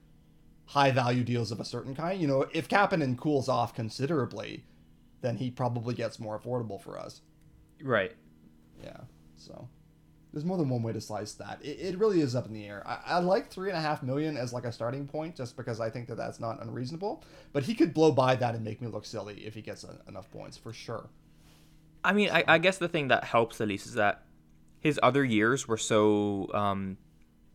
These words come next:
Speaker 2: like, unimpressive in terms of r-, raw point totals
Speaker 1: Mm-hmm.
Speaker 2: that he won't have a, a track record beyond this season, no matter what happens,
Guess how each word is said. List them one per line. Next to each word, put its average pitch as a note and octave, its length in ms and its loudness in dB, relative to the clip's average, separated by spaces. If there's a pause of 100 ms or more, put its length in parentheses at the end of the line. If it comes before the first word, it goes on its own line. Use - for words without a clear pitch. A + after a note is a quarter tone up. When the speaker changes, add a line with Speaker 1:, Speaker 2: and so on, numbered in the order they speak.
(220)
Speaker 2:
like, F#2+ 320 0 (160)
unimpressive G#2+ 580 0
in A#2 60 -4
terms A2+ 240 -4
of G2+ 180 -6
r-, A2 80 -4 (120)
raw G#2 300 2
point - 280 -6
totals C#3+ 440 -2 (300)
Speaker 1:
Mm-hmm. A2 260 -8 (280)
Speaker 2:
that A2+ 380 8 (260)
he D3+ 220 2
won't C#3 260 4
have A#2+ 240 4
a, - 160 4 (100)
a B2+ 60 0
track A2 340 6
record G#2+ 240 0
beyond G2+ 360 4
this G2 120 -4
season, E2 300 -6
no F#2 80 -6
matter F#2 240 -2
what F2 160 -2
happens, - 540 -12